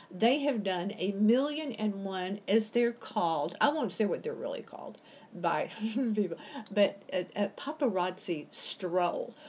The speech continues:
where they get out with the, with Ben's kids and they stroll for photos. Then they've been with dogs and then with this and that. Well, they have asked Ben's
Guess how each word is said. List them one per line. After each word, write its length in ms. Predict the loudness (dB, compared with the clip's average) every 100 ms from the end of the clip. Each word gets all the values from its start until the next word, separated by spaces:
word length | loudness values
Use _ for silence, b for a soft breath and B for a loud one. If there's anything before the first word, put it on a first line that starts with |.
| B
where 140 | 0 2
they 160 | 4
get 180 | 4 2
out 380 | 2 2 2 2
with 140 | 0
the, 120 | -2 -6 B 0
with 200 | 0 4
Ben's 300 | 2 2 0
kids 480 | 2 2 0 -8 -14 2
and 160 | 4 6
they 140 | 4
stroll 540 | 2 -2 0 0 -2 -4
for 140 | -8 -8 -4
photos. 360 | -2 0 0 2
Then 260 | 2 2
they've 240 | 0 -2 0
been 180 | 0
with 260 | 0 -2 -2
dogs 460 | -2 0 0 -2 -2
and 140 | -2
then 200 | -2 -2
with 160 | -4 -2
this 280 | 0 0 -4
and 140 | -8
that. 200 | -8 -10 B B B B B B
Well, 420 | -2 0 0 -2 -2
they 260 | 0 2
have 160 | 2 0 -2
asked 540 | -4 -4 -6 -10 -14 -20 -18 -10
Ben's 920 | -8 0 2 4 0 -2 -4 -6 -10